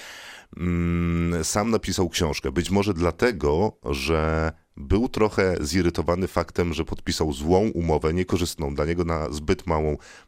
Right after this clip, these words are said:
mm, liczbę pieniędzy za, no jednak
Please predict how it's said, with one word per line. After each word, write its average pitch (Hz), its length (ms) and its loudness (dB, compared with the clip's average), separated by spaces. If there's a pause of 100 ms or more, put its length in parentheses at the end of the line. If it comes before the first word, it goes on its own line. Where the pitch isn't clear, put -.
(120)
mm, 76 240 -2
liczbę 69 580 -2
pieniędzy 78 640 0
za, 73 520 -2 (220)
no 69 300 -4
jednak 82 420 2